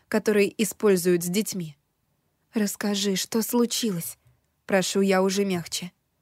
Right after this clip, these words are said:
Питер снова зажмуривается, а когда открывает глаза, в их уголках скапливаются крупные капли. «Прости меня»,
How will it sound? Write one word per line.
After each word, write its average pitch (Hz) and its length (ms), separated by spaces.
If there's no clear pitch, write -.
Питер 254 320
снова 240 420
зажмуривается, 185 1000
а 226 100
когда 220 420
открывает 202 600
глаза, 202 460
в 233 140
их 247 160
уголках 214 520
скапливаются 196 920
крупные 196 520
капли. 156 480
«Прости - 580
меня», 165 340